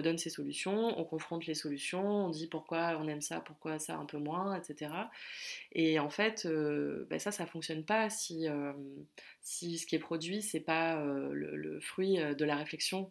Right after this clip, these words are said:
de l'étudiant ou de l'étudiante, si c'est le fruit, euh, d'un, d'une solution de traduction automatique.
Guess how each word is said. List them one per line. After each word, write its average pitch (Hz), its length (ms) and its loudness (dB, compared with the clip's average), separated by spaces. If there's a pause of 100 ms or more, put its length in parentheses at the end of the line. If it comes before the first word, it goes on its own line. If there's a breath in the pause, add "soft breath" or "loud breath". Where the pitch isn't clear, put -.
(120)
de 160 100 -4
l'étudiant 151 400 -2
ou 165 60 2
de 160 60 0
l'étudiante, 160 480 -2 (280 loud breath)
si - 160 -2
c'est 160 140 4
le - 60 0
fruit, 190 300 4
euh, 156 140 4
d'un, 143 260 -6 (1300 soft breath)
d'une 160 440 -10
solution 160 360 0
de 175 60 -2
traduction 156 380 -4
automatique. 151 520 -8